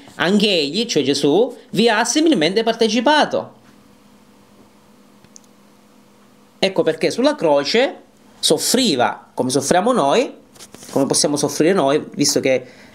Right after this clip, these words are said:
noi siamo fatti anche di carne e sangue, così Gesù alla stessa maniera ha partecipato alle sofferenze, essendo di carne e sangue.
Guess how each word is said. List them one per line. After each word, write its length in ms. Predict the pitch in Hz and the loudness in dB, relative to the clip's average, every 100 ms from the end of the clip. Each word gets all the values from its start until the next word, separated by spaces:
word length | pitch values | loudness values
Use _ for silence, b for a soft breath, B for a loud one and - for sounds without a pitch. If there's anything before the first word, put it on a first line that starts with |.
| B | B
noi 220 | - 170 160 | -4 0 0
siamo 200 | 147 127 | -2 -2
fatti 260 | 139 139 | -2 0
anche 220 | 151 131 | -2 0
di 80 | 127 | 0
carne 400 | 139 135 123 127 | 0 0 0 0
e 100 | - | -2
sangue, 540 | - 165 123 113 147 208 | 0 0 -2 -2 -2 -2
così 200 | 156 160 | -2 0
Gesù 300 | 147 196 165 | 2 2 2
alla 160 | 135 | 2
stessa 260 | 135 147 143 | 0 0 0
maniera 280 | 151 175 131 | 0 2 0
ha 40 | |
partecipato 1080 | - 147 - 147 151 170 135 - 202 254 - - | -2 -2 0 0 0 0 0 0 0 -2 -12 -4
alle 280 | 147 135 135 - | 0 2 2 0
sofferenze, 960 | 180 160 156 135 120 113 143 143 - - _ _ _ | 0 0 0 2 0 0 0 0 -4 -18 _ _ _
essendo 480 | - 156 156 135 135 | -2 2 2 2 0
di 80 | 147 | 0
carne 380 | 143 117 117 131 | 0 0 0 0
e 20 | |
sangue. 720 | - 123 107 110 110 - B | 0 0 -2 0 -2 -2 B